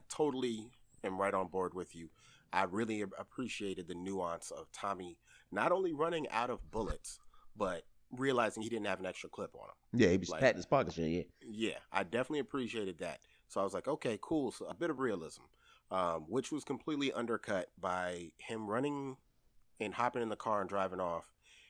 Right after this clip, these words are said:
Speaker 1: And then the Uzi dude shooting, just emptying the clip and not even dinging the car.
Speaker 2: Yeah. Kate's
Speaker 1: The
Speaker 2: B M W must be secretly bulletproof.
Speaker 1: Man.
Speaker 2: That's a James Bond joint or something, 'cause
Speaker 1: Either these, or either that, or these are the worst henchmen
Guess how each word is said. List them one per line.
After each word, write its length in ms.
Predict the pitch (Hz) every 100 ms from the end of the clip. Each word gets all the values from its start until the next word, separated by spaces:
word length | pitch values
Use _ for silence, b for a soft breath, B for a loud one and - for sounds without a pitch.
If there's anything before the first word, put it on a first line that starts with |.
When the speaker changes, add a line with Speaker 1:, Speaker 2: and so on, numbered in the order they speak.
| b b
Speaker 1:
And 140 | 113
then 120 | 135 117
the 100 | 98
Uzi 360 | 196 240 117
dude 360 | 95 95 87 90 - - _ _ _ _ - _ _ _
shooting, 640 | - - 196 160 170 170 - _ _ _ _
just 220 | - 113 -
emptying 300 | 190 202 165
the 80 |
clip 320 | - 151 107 - -
and 180 | 101
not 220 | 101 135 -
even 320 | 143 120 98
dinging 300 | 82 101 87
the 80 | 78
car. 300 | - 67 -
Speaker 2:
Yeah. 180 | 107 92 - _ _ _ _ _ _
Kate's 260 | - 190 185
Speaker 1:
The 60 | 160
Speaker 2:
B 120 | 165
M 100 | 156
W 220 | 143 135
must 220 | 131 131 -
be 80 | 113
secretly 380 | 135 123 117
bulletproof. 560 | 107 113 - 107 101 - _ _ _ -
Speaker 1:
Man. 160 | 113
Speaker 2:
That's 180 | 123 135
a 40 | 127
James 360 | 139 139 117
Bond 340 | 139 135 120 104
joint 240 | 98 92
or 40 | 87
something, 360 | 127 92 78 -
'cause 300 | 98 90 92
Speaker 1:
Either 200 | 139 139
these, 500 | 123 127 123 120 117 - _ _ _
or 240 | 101 95 - 131
either 200 | 113 101
that, 260 | 113 127 -
or 120 | 110
these 280 | 98 110 104
are 40 |
the 160 | 98 101
worst 300 | 92 98 -
henchmen 500 | 107 92 - 92 90